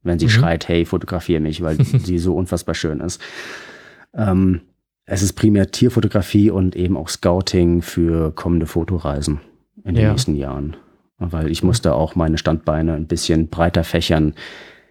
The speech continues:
Speaker 1: Ähm, das merke ich einfach ganz deutlich, weil sonst komme ich nicht voran.
Speaker 2: Ja, ja. Ich bin echt gespannt, wo es, äh, hingeht mit dir, in, in welche Richtung. Äh, ich bleib da auf jeden Fall dran.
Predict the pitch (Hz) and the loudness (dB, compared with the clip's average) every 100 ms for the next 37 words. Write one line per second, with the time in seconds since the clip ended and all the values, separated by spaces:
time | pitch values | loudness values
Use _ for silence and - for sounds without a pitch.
0 | _ _ _ _ 95 90 78 78 78 - | _ _ _ _ -6 -2 0 -2 -2 -8
1 | _ _ _ _ 107 - 85 87 87 80 | _ _ _ _ -2 0 0 0 0 0
2 | 80 - 82 - 82 82 87 - 80 80 | 0 -2 -2 -2 -2 -2 -4 -2 -2 0
3 | - 85 80 80 82 80 71 - _ _ | 0 0 0 0 -2 -2 -6 -8 _ _
4 | _ - 117 - 147 120 - _ _ _ | _ -2 0 -2 -4 -8 -8 _ _ _
5 | _ _ _ _ - 120 160 151 165 160 | _ _ _ _ -4 0 0 0 0 0
6 | - 147 139 135 139 - - - 135 131 | 0 0 2 2 2 0 -4 -2 0 0
7 | 131 135 156 - 190 135 113 - 127 131 | 0 -4 -4 2 2 4 0 0 -4 0
8 | 139 139 127 131 131 127 127 123 131 139 | -2 -2 -6 -6 -6 -6 -6 -6 -6 -6
9 | - 151 156 156 139 131 123 - 127 131 | -4 -2 -2 -2 0 2 0 0 0 2
10 | 127 127 131 135 123 117 127 151 | 0 0 -4 -2 -2 0 0 0